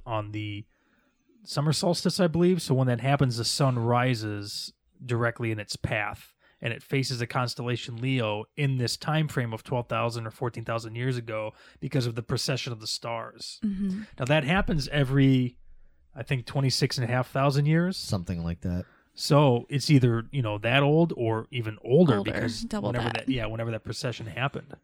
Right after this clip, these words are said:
Speaker 1: you know,
Speaker 3: Right.
Speaker 1: since it's constantly happening. You know, at what point did they build that?
Speaker 3: So, like, pre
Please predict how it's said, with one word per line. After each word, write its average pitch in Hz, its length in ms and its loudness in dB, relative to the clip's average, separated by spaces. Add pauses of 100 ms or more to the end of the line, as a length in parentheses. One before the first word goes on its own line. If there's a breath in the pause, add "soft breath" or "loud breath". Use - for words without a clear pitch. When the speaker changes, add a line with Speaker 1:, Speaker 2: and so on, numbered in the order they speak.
(120)
Speaker 1:
you 123 120 -10
know, 90 100 0
Speaker 3:
Right. 82 240 0
Speaker 1:
since 143 180 2
it's 127 140 -4
constantly 113 500 -4
happening. 120 560 -4 (240)
You 127 100 -2
know, 117 40 2
at 113 140 0
what 123 180 2
point 139 300 2
did 110 100 -8
they 110 100 0
build 127 300 -2
that? 95 240 -12 (280)
Speaker 3:
So, - 140 2
like, 92 240 0
pre 98 880 4